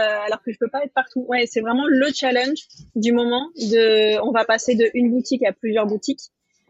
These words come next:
euh, et je peux pas être partout. Euh, donc c'est le, c'est le challenge. Il va falloir que je, que je délègue, euh,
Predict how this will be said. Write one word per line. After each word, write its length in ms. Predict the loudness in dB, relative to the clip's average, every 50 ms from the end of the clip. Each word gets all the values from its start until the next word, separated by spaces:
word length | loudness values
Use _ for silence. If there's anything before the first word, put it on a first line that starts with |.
| _ _ _ _ _ -2 0
euh, 40 | 2 4 4 4 4 4 4 2 2 0 0 0
et 60 | -2 -4
je 80 | -4 -4
peux 80 | -2
pas 100 | -2 -2
être 80 | -2 -2
partout. 340 | -4 -4 -2 -4 -4 -4 -4 _ _ _ _ _ _ _ _ -18 -18 -16 _ -10
Euh, 1600 | -6 -4 -2 -2 -2 -2 -2 -2 -2 -2 -4 -4 -6 -8 -8 -10 -12 -14 -16 -16 -18 -20 -20 -20 _ _ _ _ -12 -8 -4 0
donc 140 | 0 0 0
c'est 160 | 2 2 2
le, 600 | 4 4 4 6 4 4 4 6 6 6 4 2
c'est 180 | 0 0 0 2
le 140 | 2 2 2
challenge. 480 | 2 0 0 0 0 0 -2 -4 -4 -6 -6 -4
Il 360 | -4 -2 -2 -2 -2 -2 -2
va 100 | -2 -2
falloir 280 | 0 0 0 0 0 -2 -4
que 120 | -4 -4
je, 600 | -4 -6 -8 -8 -8 -8 -8 -8 -8 -8 -8 -10 -10
que 220 | -14 _ -12 -10
je 120 | -6 -6 -4
délègue, 560 | -2 -2 -2 0 2 2 2 0 0 -4 -6 -8 _ _ _ _ _ _ _ -8
euh, 300 | -6 -4 -2 -2 -2